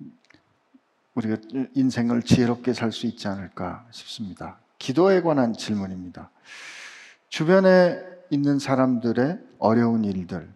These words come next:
세상의 전쟁, 아픈 사람들, 아, 불쌍한 동물들을 위해서 기도했지만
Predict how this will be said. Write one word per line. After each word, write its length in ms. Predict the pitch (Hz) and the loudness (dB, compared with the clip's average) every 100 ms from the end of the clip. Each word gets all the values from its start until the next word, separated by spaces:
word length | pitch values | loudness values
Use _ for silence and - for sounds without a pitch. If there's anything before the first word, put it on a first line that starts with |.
| _ _ | _ _
세상의 560 | - 135 135 123 113 | -8 -4 -2 0 -2
전쟁, 580 | 101 101 95 90 92 80 - _ - | -4 -6 -6 -8 -10 -12 -18 _ -10
아픈 380 | 90 - 123 | -10 -6 -4
사람들, 640 | 110 107 98 95 92 90 95 _ _ _ - - _ _ | -4 -4 -6 -6 -10 -12 -14 _ _ _ -20 -20 _ _
아, 340 | 90 85 82 - | -10 -10 -10 -8
불쌍한 500 | 110 110 120 120 113 | -8 -2 0 -2 -2
동물들을 840 | 113 127 131 131 120 123 123 117 | -2 0 2 0 0 -2 -2 -2
위해서 360 | 101 90 - 113 | -4 -6 -8 -12
기도했지만 880 | - 104 98 98 - 98 101 92 | -10 -10 -10 -12 -14 -10 -8 -10